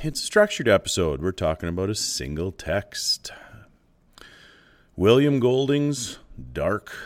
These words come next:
classic, The Lord of the Flies. I guess it's just no definite article. I always make that mistake due to, uh, a certain book about a lord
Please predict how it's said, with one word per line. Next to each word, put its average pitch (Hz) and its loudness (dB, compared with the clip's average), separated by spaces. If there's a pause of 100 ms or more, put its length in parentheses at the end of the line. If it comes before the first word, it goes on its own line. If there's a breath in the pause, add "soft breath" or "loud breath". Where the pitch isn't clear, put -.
(320 loud breath)
classic, 90 -6 (340)
The - -16 (220)
Lord 101 6
of 92 2
the 104 -2
Flies. 65 -4
I 92 0
guess 104 6
it's 104 -8
just 107 -2
no 104 0
definite 92 2
article. 71 -6 (220)
I 76 -6
always 73 -6
make 76 -8
that 73 -6
mistake 67 -10
due 71 -8
to, 67 -10 (560 loud breath)
uh, 71 -6 (100)
a 71 -8
certain 73 -6
book 69 -10 (140)
about 67 -8
a 76 -8
lord 67 -8